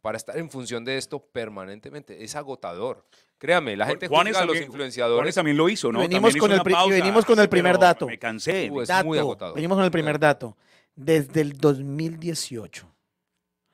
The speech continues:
Speaker 3: hasta hoy, los suicidios han aumentado en un tres mil por ciento.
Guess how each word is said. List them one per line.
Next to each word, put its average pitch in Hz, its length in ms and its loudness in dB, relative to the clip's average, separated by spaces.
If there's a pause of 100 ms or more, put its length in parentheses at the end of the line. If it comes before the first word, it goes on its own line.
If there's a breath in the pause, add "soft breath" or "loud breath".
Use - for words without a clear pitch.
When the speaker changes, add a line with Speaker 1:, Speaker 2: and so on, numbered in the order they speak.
(300)
Speaker 3:
hasta 120 420 -8
hoy, 147 300 -6 (1500)
los 131 260 -12
suicidios 117 1120 -12 (220)
han 123 180 -12
aumentado 127 720 -12
en 123 220 -14
un 123 240 -14 (100)
tres 131 320 -10
mil 165 540 -4 (200)
por 110 200 -14
ciento. 117 960 -12